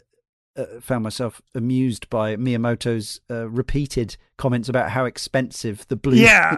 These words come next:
Speaker 1: <laughs>
Speaker 2: yeah. It was a
Speaker 1: adding the
Speaker 2: real
Speaker 1: blue
Speaker 2: sticking
Speaker 1: plastic
Speaker 2: point,
Speaker 1: was.
Speaker 2: but they had to have it 'cause it's so exciting to look at. Uh, there's a lot of good
Speaker 1: Exactly.
Speaker 2: photos in that Iwata. It, just as a note, if people have not ever been to the Iwata Asks webpage, like, it is a rabbit hole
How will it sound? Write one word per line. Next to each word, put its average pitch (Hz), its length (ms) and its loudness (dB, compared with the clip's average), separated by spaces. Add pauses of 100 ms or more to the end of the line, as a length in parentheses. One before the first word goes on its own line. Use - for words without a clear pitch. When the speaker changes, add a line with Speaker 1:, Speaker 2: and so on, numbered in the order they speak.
(100)
Speaker 1:
<laughs> - 60 -4
Speaker 2:
yeah. 160 440 2 (800)
It - 140 -4
was 185 80 -4
a 151 40 2
Speaker 1:
adding 147 180 2
the - 60 4
Speaker 2:
real 127 80 2
Speaker 1:
blue 139 140 2
Speaker 2:
sticking - 120 4 (100)
Speaker 1:
plastic - 220 -6
Speaker 2:
point, - 140 -6
Speaker 1:
was. - 60 -10
Speaker 2:
but 226 120 -6
they 247 100 0
had 233 160 2
to 262 80 -2
have 262 180 2
it 196 140 -6
'cause 175 140 -18
it's 180 180 -18
so 214 220 -8 (340)
exciting 208 400 -8
to 202 100 -14
look 208 220 -12
at. - 260 -14 (320)
Uh, 202 160 -2
there's 202 220 -2
a 226 40 -2
lot 285 180 4
of 262 80 -4
good 247 120 2
Speaker 1:
Exactly. 170 380 2
Speaker 2:
photos 165 260 0
in 180 140 -6
that 175 180 -6
Iwata. 175 460 -4 (240)
It, 339 340 -4
just 403 220 2
as 302 140 2
a 220 80 2
note, 185 360 2
if - 220 -4
people 311 300 -2
have 196 120 -2
not 185 240 -2
ever 165 460 -8
been 170 220 -6
to 185 140 -10
the 165 140 -10
Iwata 170 340 -6
Asks 160 380 -8
webpage, 156 640 -6 (380)
like, 160 260 -6
it 269 140 0
is 190 180 -2
a 180 120 -2
rabbit 147 440 -6
hole 139 360 -10